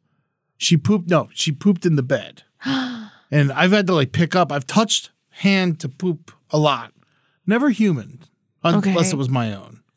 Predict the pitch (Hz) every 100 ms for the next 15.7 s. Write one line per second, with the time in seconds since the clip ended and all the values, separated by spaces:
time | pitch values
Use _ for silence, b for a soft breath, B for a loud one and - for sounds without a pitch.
0 | _ - 208 202 175 113 _ - 170 127
1 | - - 339 427 392 302 302 294 285 269
2 | 247 226 233 226 214 196 - 226 208 -
3 | 208 202 - 202 190 - 208 190 185 190
4 | - 202 202 196 175 175 190 - 180 170
5 | 180 202 208 214 180 139 120 120 110 226
6 | 330 - 139 220 226 381 156 135 110 143
7 | 120 117 120 147 135 113 101 95 92 87
8 | - 101 120 123 95 90 101 92 127 120
9 | 104 107 - 107 - 110 - 113 - -
10 | - - - - - - - - - 151
11 | 160 123 123 127 123 123 117 - - -
12 | 269 381 226 - 262 262 247 220 226 160
13 | 392 - 302 254 247 233 202 196 180 190
14 | 190 185 180 185 185 180 180 180 208 208
15 | 220 226 220 226 220 196